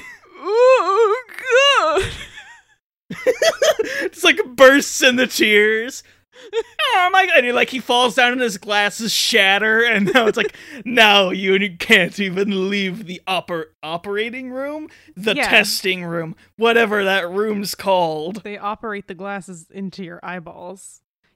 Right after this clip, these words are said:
Speaker 2: You have to reenact that scene from the episode of The Twilight Zone where he breaks his glasses and he can't read
Speaker 1: <laughs>
Speaker 2: forever.
Speaker 1: There was so much time now.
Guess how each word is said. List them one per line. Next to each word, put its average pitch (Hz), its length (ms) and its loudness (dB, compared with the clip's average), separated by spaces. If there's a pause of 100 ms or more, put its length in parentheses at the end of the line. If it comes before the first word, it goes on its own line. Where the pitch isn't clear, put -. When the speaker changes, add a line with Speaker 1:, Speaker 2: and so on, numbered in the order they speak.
Speaker 2:
You 269 60 -6
have 320 220 2
to 359 120 -8
reenact 269 600 -4
that 214 260 -8
scene 202 560 -10
from 185 320 -12
the 180 200 -14
episode 190 480 -14
of 160 80 -20
The 160 100 -20
Twilight 175 500 -14
Zone 190 260 -14
where 175 100 -16
he 165 60 -16
breaks 165 380 -18
his 180 100 -20
glasses 180 540 -14
and 170 80 -18
he 156 80 -18
can't 175 320 -16
read 175 260 -4 (200)
Speaker 1:
<laughs> 508 200 0
Speaker 2:
forever. 208 500 -6
Speaker 1:
There 208 120 -8
was 202 180 -6
so 254 240 -2
much 247 300 -6
time 262 500 -8
now. 214 540 -8